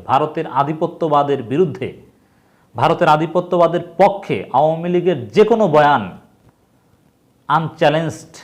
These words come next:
ছেড়ে দিচ্ছে না বিএনপি। প্রত্যেকটা প্রশ্নের কঠিন জবাব দিচ্ছে। This is a smart politics of বিএনপি। আমরা এটা চাই,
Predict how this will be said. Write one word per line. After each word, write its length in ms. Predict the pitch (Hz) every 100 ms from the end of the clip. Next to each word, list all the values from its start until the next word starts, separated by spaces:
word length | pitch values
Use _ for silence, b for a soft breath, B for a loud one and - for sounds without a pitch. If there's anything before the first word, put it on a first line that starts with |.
| _ _
ছেড়ে 300 | - 147 139
দিচ্ছে 460 | 117 135 - - 123
না 240 | 117 120
বিএনপি। 460 | 101 98 90 90 80 _ _ _ _ _ _ _ _ _ _ _ _ -
প্রত্যেকটা 760 | 196 196 - - 214 180 196
প্রশ্নের 420 | - 170 - 170 120
কঠিন 280 | 143 127 139
জবাব 340 | 120 113 104 92
দিচ্ছে। 300 | 87 - 90
This 160 | 151
is 140 | 190 180
a 100 | 175
smart 520 | - 165 180 175 175
politics 300 | 151 151 -
of 80 | 117
বিএনপি। 380 | 101 104 92
আমরা 180 | 117 139
এটা 220 | 139 147
চাই, 340 | 131 123 123